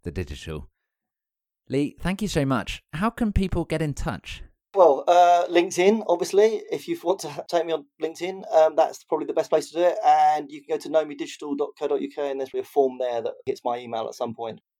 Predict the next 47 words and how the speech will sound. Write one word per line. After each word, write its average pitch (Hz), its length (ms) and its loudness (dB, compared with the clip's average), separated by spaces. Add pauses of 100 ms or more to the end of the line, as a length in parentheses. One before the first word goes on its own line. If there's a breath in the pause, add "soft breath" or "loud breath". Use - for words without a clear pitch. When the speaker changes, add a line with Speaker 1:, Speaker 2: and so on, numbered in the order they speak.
(160)
Speaker 2:
But 139 120 4
I'm 139 180 2
normally 151 320 4
hanging 131 240 -2
around, 127 320 0
uh, 123 240 0
LinkedIn, 127 440 -4
so, 120 260 -6
so 123 200 -6
just 113 200 -14
drop 135 180 0
me 127 80 -6
a - 20 -6
note 123 200 -2
on 127 140 -4
there 135 140 -2
is 113 80 -6
probably 123 220 -12
the 113 80 -12
easiest 123 260 -12
place, 143 320 -6
as 131 80 -8
that's 143 220 -2
probably 143 240 -10
where 147 400 -8
you 147 160 -14
will 156 100 -14
find 185 220 -2
me. 110 140 -8 (340)
Speaker 1:
Super. 120 380 -4
So 110 180 -6
that's 113 340 -4 (100)
LinkedIn, 135 460 -6
you're 113 180 0
Lee 135 400 -4
Woodard, 107 480 -2 (140)
W 127 440 -4
O 98 160 -4
O 90 260 -4
D 117 500 -6 (220)
A 95 260 -8 (100)
R 76 220 -6
D, 120 340 -8 (720)
or 101 240 -6
know 107 260 -2
me 113 160 0
digital 104 640 -2